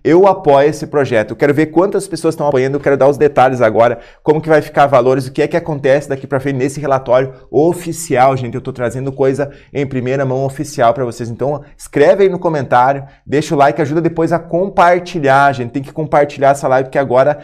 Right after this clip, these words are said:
é projeto oficial. Nós estivemos lá em Brasília pra oficializar isso e tá aí o resultado de tudo isso. Olha só, aponta,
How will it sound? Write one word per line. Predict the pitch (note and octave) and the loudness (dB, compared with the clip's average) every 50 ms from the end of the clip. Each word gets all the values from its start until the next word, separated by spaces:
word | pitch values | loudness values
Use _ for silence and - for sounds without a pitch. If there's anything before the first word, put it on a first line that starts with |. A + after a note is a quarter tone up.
| - - - | -16 -18 -8
é | - B2+ C#3 | -4 -4 -2
projeto | C3+ C#3+ C3+ A2+ C#3+ C#3+ C#3+ - E3 | 0 0 0 2 2 0 0 0 -2
oficial. | D3+ D3 - E3+ E3 E3 - - C#3 B2 B2+ C3 B2+ | -4 -4 -4 -8 -8 -6 -4 0 2 2 4 2 0
Nós | B2+ B2+ C3 B2 C#3 | -2 -6 -6 -6 -8
estivemos | C3+ C3+ - B2+ A2+ B2+ C3 C#3+ C3+ | -10 -10 -10 -10 -8 -6 -6 -6 -6
lá | C3 C3 B2 | -6 -6 -6
em | C3 | -2
Brasília | B2 B2 A#2 A2+ F#2 A2 A#2 A#2+ B2+ C3+ C3+ - - _ _ - | -2 -2 -2 -2 -4 -6 -10 -8 -8 -8 -8 -10 -14 _ _ 0
pra | A#2+ B2 | 0 2
oficializar | B2+ B2+ - C3+ - - C#3+ B2+ C#3 C#3 A2+ C#3+ C3 B2+ B2 | 2 0 -4 -8 -4 -2 -2 0 0 0 0 2 2 2 2
isso | C3 - D3+ | 0 -4 -6
e | C#3+ | -6
tá | - F#3+ G#3 | -2 0 2
aí | G#3 D#3+ D3+ D3 - - - _ - | 2 2 2 0 -4 -8 -18 _ -6
o | A2+ | -2
resultado | C#3 C#3 C3 C#3 C3+ C#3 B2 A#2 A2+ G#2+ | 0 0 0 0 0 2 2 2 2 2
de | A2+ A2 | 0 -4
tudo | A#2 B2 A2 G2 F#2+ | -4 -6 -6 -6 -6
isso. | E2 D2+ - - E2+ | -8 -10 -8 -6 -4
Olha | G#2 A#2+ C#3 | -2 -2 -4
só, | C#3 - A2+ F#2 - - - _ _ _ _ _ _ _ _ | -4 -4 -4 -6 -6 -8 -14 _ _ _ _ _ _ _ _
aponta, | - B2+ C#3+ C#3 - C#3 C#3 C#3+ D3 D3 D#3+ D#3+ D#3 - | 0 2 2 2 2 2 2 2 0 -2 -2 -2 -4 -4